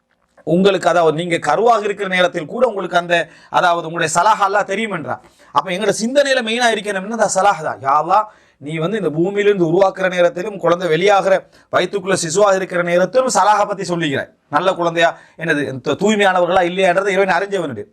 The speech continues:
அப்ப எங்களோட பிரார்த்தனை எல்லாம் எப்படி இருக்கணும், எனக்கு பிறக்கக்கூடிய குழந்தை சாலிஹான புள்ளையாக, நல்ல இறைவனுக்கு பொருத்தமான குழந்தையாக,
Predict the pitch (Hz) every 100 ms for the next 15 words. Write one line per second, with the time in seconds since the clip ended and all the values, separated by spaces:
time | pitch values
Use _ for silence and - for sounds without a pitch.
0 | - - 175 226 220 208 247 269 254 233
1 | 196 196 175 185 233 170 170 156 151 143
2 | 131 135 180 - - - - 127 120 127
3 | 123 120 113 110 110 117 - _ 123 139
4 | 131 143 135 127 123 143 143 135 127 117
5 | 117 113 113 107